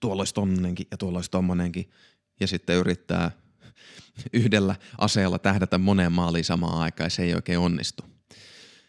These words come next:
Niin jos ympäristössä on häiriötekijöitä, niin silloin se negatiivinen fiilis olisi hyvä.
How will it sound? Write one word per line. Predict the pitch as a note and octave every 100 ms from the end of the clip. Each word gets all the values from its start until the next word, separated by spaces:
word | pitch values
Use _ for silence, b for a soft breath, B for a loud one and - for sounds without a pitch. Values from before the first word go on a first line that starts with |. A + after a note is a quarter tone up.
| B B -
Niin | F2+ - _ _
jos | G2 B2 D3 C#3
ympäristössä | A#2 G2 F2+ - - -
on | A2+ A#2
häiriötekijöitä, | G#2+ G2 F2+ E2+ E2 - D#2+ D#2+ - - _ _ _ _ _
niin | F2+
silloin | A#2+ B2+ A2 F#2 D2+ -
se | F#2
negatiivinen | A2 F#3 G#3 A#2 G2 F2
fiilis | - F#2+ F#2+ G#2+
olisi | -
hyvä. | F3+ D#3